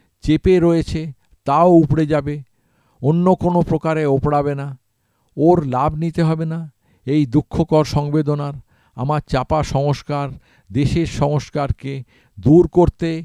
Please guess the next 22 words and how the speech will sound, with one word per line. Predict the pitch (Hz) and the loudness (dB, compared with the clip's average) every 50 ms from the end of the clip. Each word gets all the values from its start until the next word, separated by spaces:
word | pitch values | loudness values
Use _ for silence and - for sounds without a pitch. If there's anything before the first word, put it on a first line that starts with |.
| - _ | -14 _
এই | - 117 123 117 | -8 -6 -6 -4
দুঃখ | 107 127 123 - - - 175 | -2 -4 -4 -4 -2 -4 -4
সংবেদনার | 147 - 151 143 143 135 143 143 131 135 135 131 127 120 | -2 0 -2 -2 0 0 0 0 0 0 0 0 0 0
উপযোগ | 120 110 107 123 127 120 131 123 104 | -2 -2 -2 -2 0 0 0 -2 -2
করা। | - - 117 113 117 113 110 - _ _ _ _ _ _ _ _ _ _ _ _ _ - | -4 -4 -4 -4 -6 -8 -14 -18 _ _ _ _ _ _ _ _ _ _ _ _ _ -18
সুখকর | - - 156 175 - 190 185 180 - 180 175 | -2 0 0 2 2 2 0 2 2 2 2
সংবেদনা | 147 - 170 165 165 165 175 175 165 175 170 165 160 160 | 2 0 -2 -2 -2 -2 -2 -2 0 -2 -2 -2 -2 -4
আসবে | 160 151 - 151 165 160 156 151 - _ _ _ _ _ | -4 -4 -6 -6 -6 -6 -8 -10 -12 _ _ _ _ _
তো | - 131 | -8 -6
তার | - - 139 143 156 151 | -4 -2 -2 -2 0 -2
উপযোগ | 147 131 120 143 156 143 156 160 156 147 147 - _ _ _ _ | -2 -2 0 0 0 2 2 2 2 0 -4 -12 _ _ _ _
যে | - 104 135 156 165 160 | -8 -4 -2 -2 0 0
অনুসয় | 147 151 160 170 - - 170 165 165 156 | 0 0 0 0 0 0 0 0 0 -2
আসক্তির | 143 139 - 165 151 - _ - 165 160 135 | -4 -4 -4 -6 -6 -6 _ -10 -6 -4 -2
হবে | 123 135 139 131 139 139 139 127 _ _ _ | -2 -2 -2 -2 -4 -6 -8 -12 _ _ _
আর | - - 127 131 151 | -12 -8 -6 -6 -6
অনেক | - - 160 165 175 190 196 190 165 | -6 -4 -4 -4 -2 -2 -4 -6 -2
গভীরে | 147 160 165 143 165 175 160 160 | 0 4 6 6 6 6 4 0
চেপে | 139 - 156 143 - 160 | -2 -2 -4 -4 -2 -2
রয়েছে | 151 151 151 156 139 - - 151 147 143 131 - _ _ | 0 0 0 -2 -2 -6 -10 -12 -12 -12 -14 -16 _ _
সে | 147 147 - 131 | -8 -6 -4 -2
অনুসয়, | 120 120 139 165 165 135 - 156 156 151 156 160 | -2 -2 -2 -2 -2 0 0 0 0 0 -2 -6